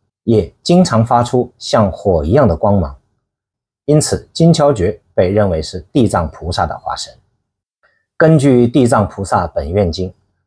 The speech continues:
在傣力天宫，释迦世尊嘱咐地藏菩萨，在释迦寂灭以后，未来佛弥勒未生之前，在这个过渡时期中，娑婆世界的众生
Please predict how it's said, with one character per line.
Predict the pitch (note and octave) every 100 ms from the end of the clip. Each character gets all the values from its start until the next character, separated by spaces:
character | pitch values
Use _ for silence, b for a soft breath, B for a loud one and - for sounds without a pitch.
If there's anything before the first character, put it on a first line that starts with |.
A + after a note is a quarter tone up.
| _
在 | - C3 A#2 A#2
傣 | D3 B2+
力 | G#2+
天 | - A2+ A2
宫， | G#2+ G#2+ _ _ _ _ _ _ _
释 | - F#3+
迦 | D3 D#3+ D#3
世 | -
尊 | A#2+ B2+ B2+ _
嘱 | G#2 E2
咐 | - G#2+
地 | F#2+ G2
藏 | F2+ D#2+
菩 | - D#2+
萨， | G2 - _ _ _ _ _
在 | C#3+ B2+
释 | A#2 - B2+
迦 | G#2 A2+ A2+ -
寂 | - A2+
灭 | G#2 F2
以 | D#2
后， | - C3 - _ _ -
未 | D#3
来 | A2 G#2
佛 | - E2+ G2 -
弥 | F2 A#2+
勒 | D3 - -
未 | D#3
生 | F#2 - C3
之 | C3
前， | B2 - D#2+ F2 _ _ _ _ _ _
在 | - C#3 C3
这 | D3+
个 | A2+
过 | A2 D3+
渡 | A#2 G#2
时 | - F#2
期 | A#2+
中， | A#2 A2+ - _ _ _ _
娑 | - E3+ F3+
婆 | A#2+
世 | A#2+ C#3
界 | A2+ G#2
的 | F2+
众 | A#2+ F#2+
生 | A#2 A2